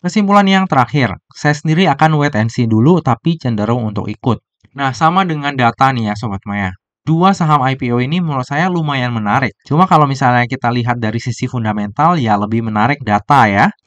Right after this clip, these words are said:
Tapi kalau misalnya kita lihat dari sisi kepentingan dan momentum, bisa jadi yang lebih menarik ini adalah Sola. Dan hal yang nggak biasa nih ya, Sobat Maya. Untuk underwriter kedua saham I P O ini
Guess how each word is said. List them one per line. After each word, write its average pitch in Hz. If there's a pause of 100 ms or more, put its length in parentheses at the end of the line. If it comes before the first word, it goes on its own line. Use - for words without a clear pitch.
Tapi 113
kalau 160
misalnya 143
kita 135
lihat 127
dari 107
sisi 117
kepentingan 117
dan 113
momentum, 110 (160)
bisa 127
jadi 117 (180)
yang 170
lebih 175
menarik 175 (160)
ini 143
adalah 107
Sola. 127 (400)
Dan 156
hal 160
yang 156
nggak 143
biasa 135
nih 123
ya, 110
Sobat 107
Maya. 101 (240)
Untuk 196
underwriter 165
kedua 175
saham 139
I 120
P 127
O 120
ini 185